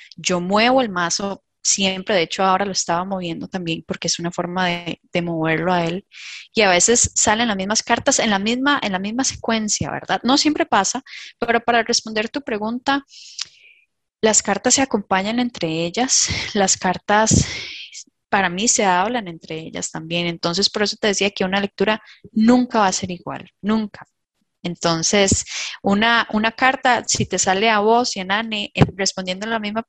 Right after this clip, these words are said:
la misma pregunta, quizás ni siquiera se va a leer igual por las cartas que la anteceden, por la posición de la carta, por la pregunta que yo estoy haciendo.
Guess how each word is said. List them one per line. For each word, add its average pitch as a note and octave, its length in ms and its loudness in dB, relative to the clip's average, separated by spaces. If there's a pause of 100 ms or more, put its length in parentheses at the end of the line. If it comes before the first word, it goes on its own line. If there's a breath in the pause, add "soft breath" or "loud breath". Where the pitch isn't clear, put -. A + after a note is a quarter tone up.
la F#3 140 0
misma F#3+ 260 0
pregunta, G3+ 600 0
quizás - 640 0
ni A3+ 200 0
siquiera A3+ 400 0
se G3+ 140 -2
va F#3 100 2
a - 40 2
leer F#3 260 -2
igual F3+ 360 -2 (380 loud breath)
por A3 120 6
las G3 140 4
cartas - 360 -2
que A3+ 80 -4
la G#3 80 -2
anteceden, F#3+ 720 0 (320 loud breath)
por G3 180 6
la F#3 100 4
posición - 460 -2
de F3 100 -4
la E3+ 100 -8
carta, G3 540 0
por G#3+ 140 4
la G#3 140 2
pregunta G#3+ 560 -4
que - 100 -20
yo F3 140 -10
estoy E3+ 260 -6
haciendo. - 460 -8